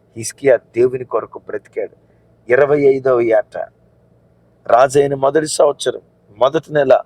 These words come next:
మొట్టమొదటి రోజు దేవాలయాన్ని బాగు చేశాడు. ఒక వయసుకు వచ్చిన తర్వాత ఆయన క్యాన్సర్ పుండు వచ్చింది. సాతాను రోగం ద్వారా హిజ్కియాని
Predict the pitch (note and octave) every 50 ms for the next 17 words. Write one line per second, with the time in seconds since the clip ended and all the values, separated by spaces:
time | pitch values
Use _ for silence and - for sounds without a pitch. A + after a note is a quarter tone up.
0 | _ _ _ _ _ _ G#2+ B2+ C#3 - _ - F#3+ F#3 F#3+ E3+ F3 - - D#3+
1 | D#3 D3 C3 A#2 C3 - - _ _ _ _ _ _ _ _ A#2 A#2+ C3 C#3 D#3
2 | E3 F3+ F#3 G3 G3 G3 G3 G3 G3 G3 F3 D#3+ D3+ C#3 B2+ A#2 - G#2 G2+ F2
3 | - - - - _ _ _ _ _ _ _ _ _ _ _ _ _ _ _ _
4 | _ _ _ _ _ _ _ _ _ _ _ - A2+ - B2 B2 C3+ D3+ D3+ -
5 | - - D#3 - - C3 C3+ A#2+ A#2+ A#2+ B2 A#2 - - A#2 A2+ G#2+ G2+ _ -
6 | A#2 B2 C3 B2+ - C#3+ B2 - _ A#2+ A2 G2+ G#2 G2 - - - E2 D#2 _
7 | _ _ _ _ _ _ _ _ _ _ _ _ _ - - C3 C3 D3+ D3 -
8 | D#3 D3 C#3+ C#3+ D3 D3+ C#3 C3 C3 C#3+ D3 D3+ D3+ D3 C#3 C#3+ C#3 C3 C3 C3+
9 | C#3 C3 - D3+ C#3 - - _ - D#3+ D3+ D3 D3 C#3 C#3